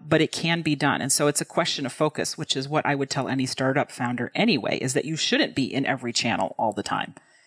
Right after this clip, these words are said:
You should pick one or two and really sort of concentrate and focus on that. Um, so it's not, again, pick your analogy, toolbox, golf club, bag, whatever. You have all of these things in here. Influencers aren't for everybody, but I think they're for a lot more people than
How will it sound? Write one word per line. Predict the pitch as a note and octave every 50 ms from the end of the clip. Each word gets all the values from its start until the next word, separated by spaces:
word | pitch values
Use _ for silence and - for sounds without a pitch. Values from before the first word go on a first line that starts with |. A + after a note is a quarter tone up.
| _ _ _
You | - C#3
should | - - C3 -
pick | D3+ C3+ - -
one | D3 C#3+ C#3+ D3+
or | D3 C#3+
two | - - G#3+ A3 F#3+ C3+ G#2 -
and | - C3 C#3 C#3 C#3
really | D#3 E3 E3+ E3 E3 D#3+
sort | - D3+ C3
of | C3+ -
concentrate | - - C#3+ C#3+ C#3+ - C#3 C3+ - C3 B2
and | B2 B2 -
focus | - B2+ A#2+ - - G2+ - -
on | - F2 - -
that. | - - - - - _ _ _ _ _ _ _ _ _ _
Um, | - A#2+ G#2+ G2 G2
so | - - D3+ D3 C#3 -
it's | - - - - -
not, | E3 D#3+ E3+ F3 - - _ _ _
again, | E3+ F3 G#3 A3 G#3 D3+ C#3 C#3+ D3+ - - _ F3 - -
pick | - A#3+ -
your | A3 G#3+
analogy, | F#3+ F3+ E3 D#3 C3 A#2+ - A#2+ -
toolbox, | - - A3 G#3+ G3 F#3+ F3+ F3 E3+ F3 - - -
golf | E3+ E3+ E3 E3 E3 - - -
club, | - E3+ D#3 D3 D3 C3+
bag, | D3 C#3+ C#3 C3+ C3 C3 C3+ C3+ C3+ B2+ -
whatever. | - C#3 D3 C#3 C3 A#2+ - - - - - -
You | - D#3+ D#3+
have | D3+ F#3 F3 D#3+ -
all | - E3 E3+
of | F3+ F3
these | E3 D#3+ D3+ -
things | - E3 E3 E3 D3
in | D#3 C#3+
here. | C#3 C3+ C3+
Influencers | - D#3+ - - F3+ F3+ F3 E3+ - E3+ D#3+ - -
aren't | - D#3 D3+ - -
for | - - - -
everybody, | - D3+ D3+ F#3 G3 F3 G3 G3+ G#3+ A3
but | F3+ D3+ C#3+
I | D3 D#3
think | - - A#3 - -
they're | D#4+ D#4
for | - - - G#3+
a | F3+
lot | D#3 D#3 E3 F3+ -
more | - F3 E3 D#3 C#3+
people | - - - D3+ E3 - - G3+ A3 B3+ A#3+ -
than | D3+ D3+ D3+ D3+ C#3+ C#3+ C#3+ C#3+ -